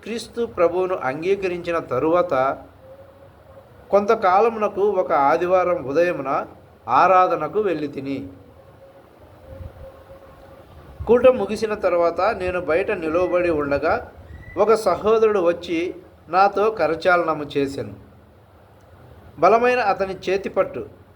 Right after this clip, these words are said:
నేను ఇంకనూ స్పృశించగలను. అట్లు కరచాలనము చేయుచు, "బ్రదర్, ఇండియాకు వెళ్ళి ఎందుకు సువార్త ప్రకటించకూడదు?"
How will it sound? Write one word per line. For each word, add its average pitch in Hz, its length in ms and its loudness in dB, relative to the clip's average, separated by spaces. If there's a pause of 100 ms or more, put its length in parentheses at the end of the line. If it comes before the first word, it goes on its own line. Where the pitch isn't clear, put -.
నేను 175 220 -2
ఇంకనూ 190 480 -2
స్పృశించగలను. 147 1300 -2 (760)
అట్లు 233 280 2
కరచాలనము 202 720 2
చేయుచు, 170 640 -2 (480)
"బ్రదర్, 160 420 2 (440)
ఇండియాకు 208 500 0
వెళ్ళి 165 420 -4 (880)
ఎందుకు 220 340 -2
సువార్త 190 340 2
ప్రకటించకూడదు?" 170 1160 0